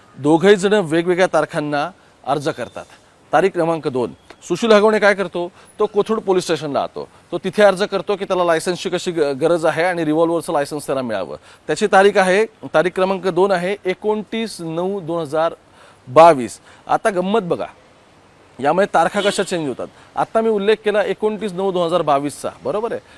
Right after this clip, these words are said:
याच वर्षाच्या जूनमध्ये त्याने ग्रामीणकडे अप्लाय केलेला होता, जे रिजेक्शन आलेलं होतं. मग तो काय करतो, तो एकोणतीस तारखेला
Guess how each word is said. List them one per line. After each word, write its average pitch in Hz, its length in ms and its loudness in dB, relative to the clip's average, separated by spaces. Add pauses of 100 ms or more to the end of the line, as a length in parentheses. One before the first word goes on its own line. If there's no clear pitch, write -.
(560)
याच 220 340 8
वर्षाच्या 190 600 0
जूनमध्ये 180 600 -2 (240)
त्याने 160 160 -4
ग्रामीणकडे 180 540 0
अप्लाय 180 220 0
केलेला 180 260 2
होता, 180 240 2
जे 175 160 -6
रिजेक्शन 165 400 -4
आलेलं 139 240 -2
होतं. 95 240 -8 (340)
मग 170 140 -8
तो 214 100 4
काय 233 160 4
करतो, 190 400 -2 (480)
तो 220 200 4
एकोणतीस 240 520 0
तारखेला 208 500 2